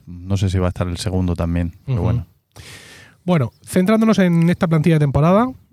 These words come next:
Speaker 2: eh, eran veintidós, aunque hay un máximo de veinticinco, eran veintidós jugadores los que el Madrid inscribió como primera plantilla y tenemos tres franceses, cinco brasileños, un ucraniano, un uruguayo, dos belgas, un alemán, un croata y ocho españoles. Hablando como hablaría mi abuelo Trinidad,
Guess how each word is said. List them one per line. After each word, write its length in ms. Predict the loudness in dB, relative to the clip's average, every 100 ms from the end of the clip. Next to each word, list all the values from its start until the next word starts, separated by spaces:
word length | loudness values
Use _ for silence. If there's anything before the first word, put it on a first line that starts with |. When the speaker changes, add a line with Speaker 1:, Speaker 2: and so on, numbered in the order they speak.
| -4
Speaker 2:
eh, 400 | 0 2 0 -2 -4
eran 240 | -2 0
veintidós, 420 | 2 2 2 2 0
aunque 220 | -2 0
hay 60 |
un 60 | 2
máximo 200 | 2 2
de 40 |
veinticinco, 380 | 2 0 0 2
eran 180 | 2 2
veintidós 360 | 0 2 0 2
jugadores 340 | 0 2 2
los 80 | 2
que 100 | 0
el 60 |
Madrid 180 | 0 0
inscribió 420 | 0 0 2 2 0
como 280 | -2 -2
primera 260 | 0 0 0
plantilla 400 | 0 0 2 2
y 40 | 2
tenemos 440 | 2 0 -2 -6 -20 -20 -8
tres 180 | -2 -2
franceses, 760 | 0 -2 0 -2 0 -2 -2 -8
cinco 380 | -4 0 2 2
brasileños, 640 | 2 2 0 2 0 -2 -2
un 160 | 2 2
ucraniano, 640 | 2 2 2 2 2 0
un 200 | 2 2
uruguayo, 540 | 4 4 4 4 4 2
dos 200 | 0 0 2
belgas, 540 | 2 2 0 -4 -12 _
un 160 | 0 2
alemán, 420 | 4 4 2 0 _ _
un 180 | -2 0
croata 500 | 2 2 2 0 -2 -4
y 180 | 0 2
ocho 360 | 2 0 -4 -4 _
españoles. 680 | -8 -4 -4 -4 -4 -10 -18 _ _ -20 -14 -4
Hablando 340 | 0 2 2
como 160 | 2 2
hablaría 280 | 2 2
mi 80 | 2
abuelo 200 | 2 2
Trinidad, 460 | 2 0 2 0